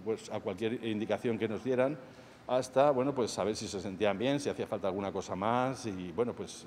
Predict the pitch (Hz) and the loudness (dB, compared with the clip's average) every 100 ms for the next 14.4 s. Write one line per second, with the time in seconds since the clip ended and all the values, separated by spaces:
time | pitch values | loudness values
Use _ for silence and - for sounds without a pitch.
0 | 90 98 101 107 117 110 117 110 113 110 | -6 -4 -2 0 2 2 2 2 0 -2
1 | 101 - 113 101 101 117 123 117 101 101 | -2 0 0 0 2 2 2 -2 -2 -2
2 | 95 92 95 95 92 95 98 - - 151 | -2 -2 -2 -2 -2 -2 -2 -8 -8 -6
3 | 98 - - - - - - - - 120 | -6 -10 -20 -20 -20 -20 -20 -20 -2 4
4 | 147 156 127 110 131 175 123 123 131 123 | 6 6 6 6 6 4 4 4 4 4
5 | 127 110 - 131 131 107 131 123 120 113 | 2 -2 2 2 4 2 2 2 4 2
6 | - - - - 120 120 156 156 139 135 | 0 -10 -16 -2 0 4 4 6 6 6
7 | 123 113 120 113 110 - 107 156 165 151 | 6 8 8 8 4 -2 4 6 8 4
8 | - 123 120 - 98 - 110 139 143 135 | 2 -2 -2 -2 -4 -6 -2 2 2 2
9 | 131 127 107 107 101 95 - 110 117 135 | 4 2 2 0 0 0 4 6 6 6
10 | 156 127 123 123 - 113 110 127 110 104 | 6 6 4 2 0 0 4 4 4 2
11 | 104 120 143 143 - - - - - 120 | 4 6 4 0 -10 -18 -18 -14 4 6
12 | 113 117 120 131 143 135 120 117 123 120 | 8 6 2 4 6 6 6 4 2 2
13 | 120 120 110 113 104 139 135 127 - 113 | 4 4 4 0 6 8 8 4 2 -4
14 | - 123 101 98 | -2 2 4 2